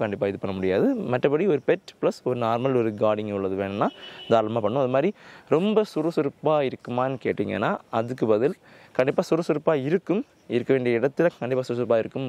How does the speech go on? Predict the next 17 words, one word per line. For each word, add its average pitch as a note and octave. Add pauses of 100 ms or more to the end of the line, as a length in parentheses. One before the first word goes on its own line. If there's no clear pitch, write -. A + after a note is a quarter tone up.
(120)
ஓடும், B2+ (120)
ஒரு A2
விஷயங்கள் A#2
பண்ணும். F#2+ (240)
ஆனா B2+ (880)
ஒரு C3+ (180)
நார்மலா D#3 (120)
ரொம்ப F#3+
ஸ்பீடான F3 (120)
ரேஷியோஸ் A2+ (280)
இந்த A#2+
டாக் A#2+
கிடையாது. G2 (140)
கொஞ்சம் F3+
லேசியும் B2+
கூட. E2 (120)
ஓகே, C#3+